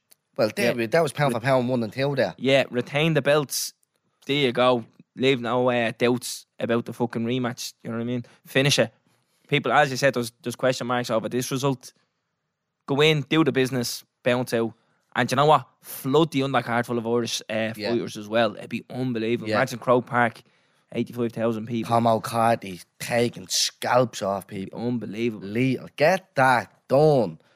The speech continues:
Speaker 1: Imagine that.
Speaker 2: Be lethal.
Speaker 1: It would be lethal. Uh, moving on. Where we go? We go back to heavy.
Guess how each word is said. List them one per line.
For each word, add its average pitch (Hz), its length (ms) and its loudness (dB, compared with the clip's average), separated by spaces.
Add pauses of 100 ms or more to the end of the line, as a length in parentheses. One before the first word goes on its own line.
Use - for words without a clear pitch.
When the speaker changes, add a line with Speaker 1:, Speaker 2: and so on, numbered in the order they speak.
(400)
Speaker 1:
Imagine 143 400 2
that. 98 200 -4 (100)
Speaker 2:
Be 123 160 -2
lethal. 117 280 -6 (260)
Speaker 1:
It 110 80 -2
would 123 180 2
be 110 100 -4
lethal. 98 280 -6 (720)
Uh, 156 420 6
moving 180 360 6
on. 180 280 6 (2000)
Where 135 180 2
we 120 100 -2
go? 113 140 4
We 113 60 -2
go 160 180 6
back 196 220 4
to 185 80 6
heavy. 202 340 4